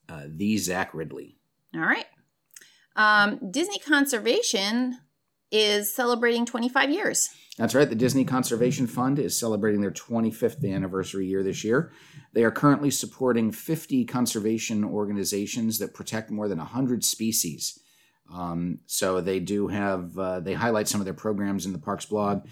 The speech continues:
Speaker 1: They have a shark survival, uh, program called Beneath the Waves.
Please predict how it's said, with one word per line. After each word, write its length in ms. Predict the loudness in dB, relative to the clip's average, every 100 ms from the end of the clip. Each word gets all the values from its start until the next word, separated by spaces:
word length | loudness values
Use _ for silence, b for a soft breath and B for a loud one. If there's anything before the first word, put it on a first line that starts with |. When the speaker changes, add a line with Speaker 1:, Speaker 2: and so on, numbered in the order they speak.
| B B -4
Speaker 1:
They 120 | 0
have 180 | 0 0
a 80 | -2
shark 380 | 0 2 2
survival, 800 | 2 0 0 0 0 0 0 -2 b b -12 -4
uh, 160 | -4
program 500 | 0 2 2 2 2
called 240 | 0 -2 -2
Beneath 360 | -2 -4 -6
the 60 | -8
Waves. 600 | -2 0 0 0 -4